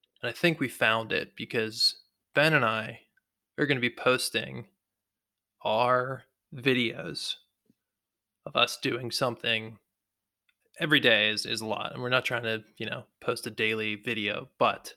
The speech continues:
I think weekly we post videos of each of us doing something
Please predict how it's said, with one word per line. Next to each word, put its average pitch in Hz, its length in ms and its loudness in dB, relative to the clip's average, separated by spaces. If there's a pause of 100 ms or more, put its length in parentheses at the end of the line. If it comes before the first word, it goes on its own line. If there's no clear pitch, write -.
(1700)
I 127 60 -2
think 120 180 0
weekly 120 640 0
we 120 160 -4
post 117 380 -4
videos 113 320 2
of 104 100 -6
each 123 220 -2
of 110 100 -4
us - 180 -8
doing 127 400 0
something 131 680 -2